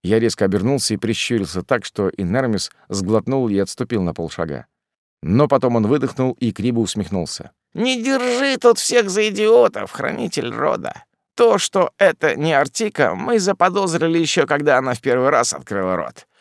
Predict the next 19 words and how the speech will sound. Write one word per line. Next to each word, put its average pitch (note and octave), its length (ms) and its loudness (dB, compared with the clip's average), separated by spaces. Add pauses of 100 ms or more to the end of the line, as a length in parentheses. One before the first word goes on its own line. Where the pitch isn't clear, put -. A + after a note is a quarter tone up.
(260)
А C3+ 160 4
уж D#3+ 200 2
то, G3+ 180 4
что C#3+ 220 4
она C3 180 2
дальше F#3+ 440 2
говорила A3+ 520 2
и D3 160 2
творила, C#3 500 -2 (1080)
твое E3+ 320 4
отношение F3 600 2
тоже A2 320 0
подтверждает G3+ 760 0
ее G#2 280 0
инаковость". - 640 -8 (840)
"Умные G3 640 4
на A#2 120 4
мою A#2 280 6
голову!" F#2+ 560 2